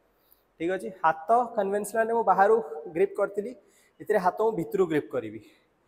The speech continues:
ଆପଣ ପ୍ରୋନେଟେଡ୍ ଗ୍ରିପିଂ ନିଅନ୍ତୁ କି ଜିଗଜାଗ୍ ଗ୍ରିପିଂ ନିଅନ୍ତୁ, ମୋତେ ଭିତରୁ ଗ୍ରିପ୍ କରିବାର ଅଛି। ବାର୍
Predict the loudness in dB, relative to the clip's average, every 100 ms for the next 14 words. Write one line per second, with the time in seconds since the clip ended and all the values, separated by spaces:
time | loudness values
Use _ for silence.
0 | _ _ _ -4 0 0 4 4 4 0
1 | -2 -4 -6 -6 -4 -4 -4 -10 -12 _
2 | _ _ _ _ -4 -4 -6 -14 -20 -20
3 | _ -4 4 4 4 2 -4 -8 -8 -12
4 | -14 -20 _ _ _ _ -4 -2 -4 -4
5 | -2 2 0 0 -2 -2 -2 -8 -20 _
6 | _ _ _ _ _ _ 0 6 8 8